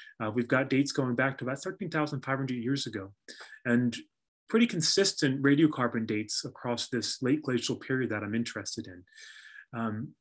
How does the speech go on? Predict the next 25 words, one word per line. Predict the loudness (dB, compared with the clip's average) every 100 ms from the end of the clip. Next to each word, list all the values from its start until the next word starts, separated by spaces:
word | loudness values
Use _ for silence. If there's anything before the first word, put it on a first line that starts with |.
| _
so | 4 4 4 6
this | 6 6
distribution | 2 2 0 -2 0 0
of | 4
dates, | 4 4 2
these | 4 4
are | 2
all | 2 0
sites | 0 0 0
up | -2
in | 0
the, | 0 -2 -6
in | -6
the | -4
uplands, | -4 -2 -2 -2 -2
late | -2
glacial | -2 -4 -6
sites | -6 -6 -6
in | -8
the | -8
uplands | -6 -6 -4
on |
the | -6
right | -4 -6 -4
here. | -4